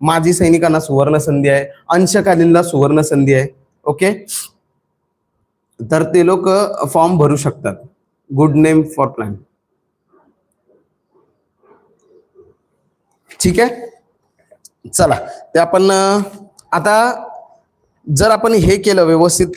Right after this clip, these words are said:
आपलं विश्लेषण, तर मी तुम्हाला सांगितलेलं आहे क-, मग काय करायचं, कुठे फॉर्म भरायचा ते मी तुम्हाला सांगतो.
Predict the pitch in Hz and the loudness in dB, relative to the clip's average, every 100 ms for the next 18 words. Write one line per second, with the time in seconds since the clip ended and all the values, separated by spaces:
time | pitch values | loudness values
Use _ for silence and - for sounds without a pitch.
0 | - - 170 170 165 156 - 185 170 180 | -6 -2 2 2 2 2 2 0 2 0
1 | 180 180 175 170 175 175 156 156 143 120 | 2 0 2 0 0 0 0 0 0 0
2 | 120 - 170 170 170 165 170 170 170 180 | -2 -2 0 0 0 0 0 0 0 -2
3 | 170 160 170 165 160 156 156 156 156 151 | -2 -2 -2 0 2 0 -2 -2 0 0
4 | 147 131 135 123 107 - | 0 0 0 -4 -10 -20